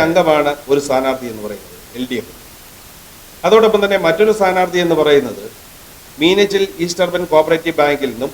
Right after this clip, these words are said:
പതിനഞ്ച് ലക്ഷം രൂപ ലോൺ എടുത്ത് ഇന്ന് മുപ്പത് ലക്ഷം രൂപയുടെ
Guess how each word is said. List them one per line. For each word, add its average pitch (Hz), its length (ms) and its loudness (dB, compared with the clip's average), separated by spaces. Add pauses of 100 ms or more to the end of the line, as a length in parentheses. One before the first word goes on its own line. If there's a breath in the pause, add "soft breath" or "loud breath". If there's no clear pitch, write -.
പതിനഞ്ച് 180 440 -2
ലക്ഷം 185 300 -4
രൂപ 160 300 2
ലോൺ 135 240 2
എടുത്ത് 107 280 -10 (540)
ഇന്ന് 196 240 -6
മുപ്പത് 214 360 2
ലക്ഷം 208 260 2
രൂപയുടെ 170 240 2